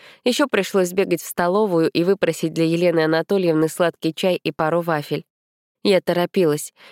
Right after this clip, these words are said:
не хотела пропустить все самое интересное, да и быстрая ходьба отпугивала комаров эффективнее всяких там волшебных средств.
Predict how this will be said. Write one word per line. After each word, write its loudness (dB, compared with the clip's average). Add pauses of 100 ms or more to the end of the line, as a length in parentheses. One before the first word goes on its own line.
не 0
хотела 2
пропустить -2
все -2
самое 0
интересное, 0
да -2
и 0
быстрая -2
ходьба -2
отпугивала -2
комаров -2
эффективнее -2
всяких -4
там -2
волшебных -2
средств. -6